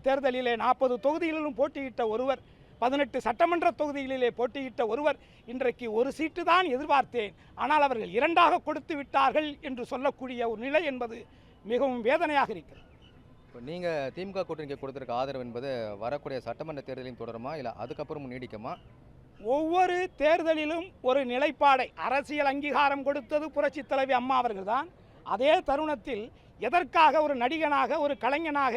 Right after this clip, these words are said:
Speaker 1: இருக்கக்கூடிய நான் இந்த நிலைக்கு வந்தேன், இந்த துறைக்கு வந்தேன், இந்த மக்கள் செயல்பாட்டிற்காக வந்தேன் என்று சொன்னால் அந்த நிலையில் அதை நான் சரியாக இயலாதவர்களுக்கு இயன்றதை செய்ய வேண்டும், பாதிக்கப்பட்ட மக்களுக்காக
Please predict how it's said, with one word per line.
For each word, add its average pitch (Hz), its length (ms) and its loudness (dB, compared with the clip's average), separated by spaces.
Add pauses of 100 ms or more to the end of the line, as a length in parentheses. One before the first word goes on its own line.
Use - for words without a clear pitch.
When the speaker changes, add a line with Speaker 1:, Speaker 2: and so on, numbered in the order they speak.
(120)
Speaker 1:
இருக்கக்கூடிய 254 600 -4 (100)
நான் 240 240 2 (640)
இந்த 330 160 0 (140)
நிலைக்கு 302 380 0 (120)
வந்தேன், 277 380 4 (120)
இந்த 254 260 -2
துறைக்கு 311 420 0
வந்தேன், 269 400 4 (200)
இந்த 254 140 -2 (100)
மக்கள் 330 300 -2 (160)
செயல்பாட்டிற்காக 269 880 2
வந்தேன் 262 360 0
என்று 226 220 -10
சொன்னால் 214 340 -2 (440)
அந்த 285 180 2 (140)
நிலையில் 330 340 2 (120)
அதை 294 200 2
நான் 269 220 -2
சரியாக 247 400 2 (180)
இயலாதவர்களுக்கு 311 840 2
இயன்றதை 269 340 0 (100)
செய்ய 226 220 -4
வேண்டும், 262 280 -6 (840)
பாதிக்கப்பட்ட 330 600 4 (100)
மக்களுக்காக 302 600 0